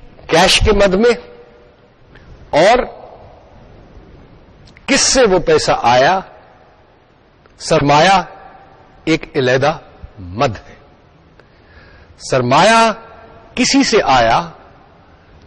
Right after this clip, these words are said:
जिसको वो लौटाना है, लिहाजा अगर liability का definition याद हो कि हमने जो पैसा देना है किसी को, किसी future time में, किसी future date पे,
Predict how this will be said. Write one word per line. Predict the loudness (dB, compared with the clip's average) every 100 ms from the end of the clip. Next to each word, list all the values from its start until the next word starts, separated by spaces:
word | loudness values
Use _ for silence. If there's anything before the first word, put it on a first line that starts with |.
| -4
जिसको | -4 -2 -2
वो | 0 0 -2 -10 -12
लौटाना | -2 -2 0 -2 0
है, | -2 -2 -6 -10 -20 -8
लिहाजा | -4 0 0 2 2 0 -2 -16 -20 -20 -20 -10
अगर | -4 0 0
liability | 2 2 0 -2 -4 -4
का | -4
definition | -4 -4 -6 -8 -8 -10
याद | -2 0 0
हो | 0 0
कि | -2 -14 -8 -6
हमने | -4 -2 0 2 0 0 -10 -16
जो | -14 -4 2 2 2 -4 -20 -20 -20 -20 -4
पैसा | 0 0 2 0 -2 -8 -20 -20 -20 -18
देना | -12 -2 2 4 4
है | 4 2
किसी | 0 -2 -2
को, | -2 0 0
किसी | -2 -12 -6 -2 0 0
future | 0 -2 0 -2
time | 0 0 0
में, | 0 0 -2
किसी | -6 -12 -6 -2 -2
future | -2 -2 0 0
date | 2 0 -2 -2
पे, | -2